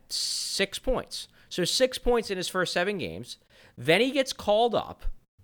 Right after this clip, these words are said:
which, you know, he had those, those four games in the N H L, and then he gets sent back down, and then he did nothing.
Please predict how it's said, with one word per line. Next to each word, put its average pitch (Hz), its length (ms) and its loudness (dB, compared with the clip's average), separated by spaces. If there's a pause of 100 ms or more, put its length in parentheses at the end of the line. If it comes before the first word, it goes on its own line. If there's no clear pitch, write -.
which, 117 240 -8
you 110 220 -6
know, 107 60 -2
he 110 100 0
had 117 200 6
those, 123 200 0
those 127 200 -2
four 135 220 -6
games 131 220 -4
in 135 60 -12
the 127 100 -4
N 123 80 0
H 131 220 0
L, 160 320 6 (880)
and 170 120 0
then 247 120 6
he 381 80 2
gets 403 180 2
sent - 320 2
back 170 300 2
down, 160 640 -2 (680)
and 190 220 6
then 247 140 10
he 226 140 2
did 175 280 2
nothing. 175 440 -2